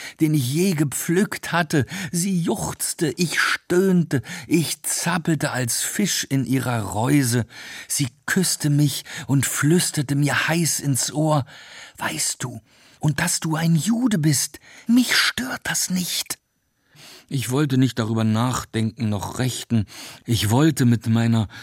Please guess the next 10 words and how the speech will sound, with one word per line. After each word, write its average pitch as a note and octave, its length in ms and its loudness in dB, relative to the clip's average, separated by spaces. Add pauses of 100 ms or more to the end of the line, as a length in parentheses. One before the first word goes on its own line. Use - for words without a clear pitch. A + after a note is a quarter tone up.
(140)
Paradiesblume A#2+ 1160 0
weiter B2+ 380 0
diese A2+ 360 0 (220)
himmlische F3+ 560 2
Sache C3 440 -4
treiben. A2+ 600 -2 (220)
Aufgeheizt C3+ 960 2
wie A#2 80 -2
ich G#2+ 200 -4
war, C3+ 280 2